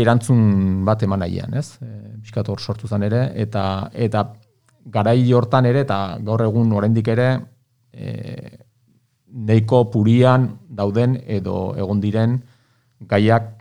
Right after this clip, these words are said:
gaiei erantzuna emateko asmoz, pues, harremanekin inguruan, sexualitatearen inguruan, eta, eta bar, ez?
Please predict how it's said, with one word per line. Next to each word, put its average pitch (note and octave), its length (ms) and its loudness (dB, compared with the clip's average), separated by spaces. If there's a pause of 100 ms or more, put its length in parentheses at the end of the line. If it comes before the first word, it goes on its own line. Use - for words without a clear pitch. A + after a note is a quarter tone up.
(180)
gaiei A#2 520 0 (180)
erantzuna G#2 420 -2
emateko G2 320 -4
asmoz, - 260 -10
pues, G#2+ 180 -12
harremanekin F#2 640 -6
inguruan, B2+ 680 -2
sexualitatearen G2+ 720 -8
inguruan, A#2 760 -2
eta, - 160 -14 (260)
eta C3+ 120 -16
bar, - 160 -20 (100)
ez? - 140 -20